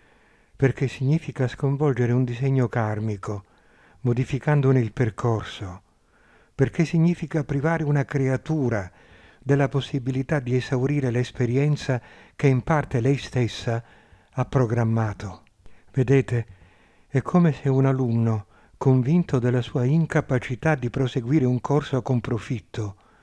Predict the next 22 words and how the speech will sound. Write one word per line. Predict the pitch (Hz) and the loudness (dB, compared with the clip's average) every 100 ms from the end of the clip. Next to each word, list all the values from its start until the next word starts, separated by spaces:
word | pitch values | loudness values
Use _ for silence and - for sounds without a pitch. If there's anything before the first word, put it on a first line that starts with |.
| _ - | _ -20
si | - 135 | -2 0
ritiri | 131 139 180 170 | 0 -2 -2 -2
dalla | 143 135 135 | -2 -2 -2
scuola. | - 113 95 85 - - _ _ - - - _ _ | -4 -6 -6 -10 -16 -20 _ _ -20 -20 -20 _ _
La | 135 | -2
vita | 123 160 156 127 | 0 0 0 -2
comunque | - 123 147 - 127 | 0 2 2 2 -2
sia | - 120 | 0 0
è | 113 | 0
scuola, | - - 131 120 107 95 - - - | -4 0 2 2 -2 -8 -14 -20 -4
è | 127 | -2
banco | 110 123 135 - 127 | 0 0 0 2 2
di | 120 | 2
prova, | 117 131 131 107 107 95 _ _ - - | 0 0 0 -2 -6 -8 _ _ -20 -2
e | 127 | -2
va | 107 131 | 0 -2
vissuta | 110 123 - 160 139 120 | -2 -8 -2 0 0 -2
fino | - 139 131 | 2 2 4
al | 123 | 0
suo | - 143 123 | 0 0 2
naturale | 127 135 135 135 143 165 190 185 170 | 2 0 0 0 2 2 2 2 2
epilogo. | 156 151 135 101 104 98 101 82 - | 0 0 -4 -4 -6 -6 -8 -12 -14